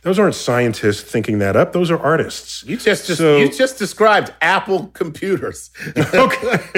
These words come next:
Speaker 1: <laughs> I try not to mention the name 'cause,
Speaker 2: Uh,
Speaker 1: you know, we're, we're, we're not paid by Apple or any
Speaker 2: Oh, yeah, that's
Speaker 1: computer
Speaker 2: right.
Speaker 1: company.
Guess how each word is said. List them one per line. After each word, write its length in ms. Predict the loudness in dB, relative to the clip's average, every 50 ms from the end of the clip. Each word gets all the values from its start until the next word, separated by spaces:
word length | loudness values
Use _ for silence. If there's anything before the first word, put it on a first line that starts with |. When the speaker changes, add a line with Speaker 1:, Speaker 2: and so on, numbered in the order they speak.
| -4 -2 -2 -2 -2 -2 -2 -4 -4 -4 -4 -4 -6 _ -10 -10
Speaker 1:
<laughs> 400 | -10 -10 -12 -20 -20 -14 -4 -4
I 60 | -4
try 260 | -2 2 4 4 6
not 160 | 6 6 4 4
to 100 | 4 4
mention 380 | 4 4 2 2 0 2 2
the 80 | 2 4
name 320 | 4 4 4 4 2 0 -4 -8 -4
'cause, 160 | 0 2 2 2
Speaker 2:
Uh, 40 | 2
Speaker 1:
you 40 | 2
know, 140 | 2 2
we're, 160 | 2 2 0 2
we're, 340 | 0 0 0 0 -2 -2 2
we're 140 | 2 2 2
not 240 | 2 0 0 0
paid 260 | 0 0 0 0 2 2
by 140 | 2 2
Apple 320 | 2 2 0 0 0 -2 0
or 140 | 2 4 4
any 100 | 4 4
Speaker 2:
Oh, 100 | 4 2
yeah, 200 | 2 2 2 2
that's 160 | 0 0 0
Speaker 1:
computer 60 | -2
Speaker 2:
right. 80 | -4 -4
Speaker 1:
company. 320 | -4 -4 -4 -4 -6 -6